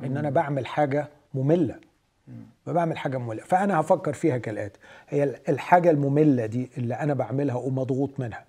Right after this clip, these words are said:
Speaker 1: حطاني في دايرة علاقات مع ناس معينين ولا لا؟ والناس دول ربما أكون أنا الشخص الوحيد في الحياة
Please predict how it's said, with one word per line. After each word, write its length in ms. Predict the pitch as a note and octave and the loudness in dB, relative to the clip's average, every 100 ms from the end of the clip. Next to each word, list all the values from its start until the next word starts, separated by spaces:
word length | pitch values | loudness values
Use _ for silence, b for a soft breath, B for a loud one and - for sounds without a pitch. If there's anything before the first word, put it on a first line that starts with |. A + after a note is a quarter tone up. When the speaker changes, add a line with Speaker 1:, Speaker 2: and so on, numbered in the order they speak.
| b b | b b
Speaker 1:
حطاني 480 | - D3+ - G3+ F#3+ | -4 -2 2 2 2
في 140 | - | 0
دايرة 340 | C3+ D#3 E3 C3+ | 4 4 4 0
علاقات 600 | A#2 C3 A#2+ D#3+ C#3+ - | -2 -4 -2 -2 -2 -4
مع 220 | D3 A#2+ | -6 -4
ناس 380 | C3 D3+ D3 - | -2 -2 -2 -6
معينين 520 | B2+ A2 A#2+ B2+ E3+ | -8 -6 -4 -2 -2
ولا 240 | D3 B2+ G#2+ | -2 -4 -4
لا؟ 140 | F#2+ - _ _ _ _ _ _ _ _ - | -6 -10 _ _ _ _ _ _ _ _ -8
والناس 340 | C3 C#3+ F3+ | -2 2 2
دول 220 | C#3+ F#3 D3+ | 2 4 4
ربما 380 | C3 E3 D#3 | 4 4 2
أكون 260 | A#2+ - D3+ | -2 -2 -2
أنا 220 | D#3 D#3 | -2 -2
الشخص 420 | C3+ - D#3 - | -2 -4 -6 -4
الوحيد 540 | B2+ B2 - E3 B2 - _ - _ _ | -6 -6 -2 0 -2 -4 _ -20 _ _
في 120 | C#3+ | -6
الحياة 420 | - - D3 | -4 0 2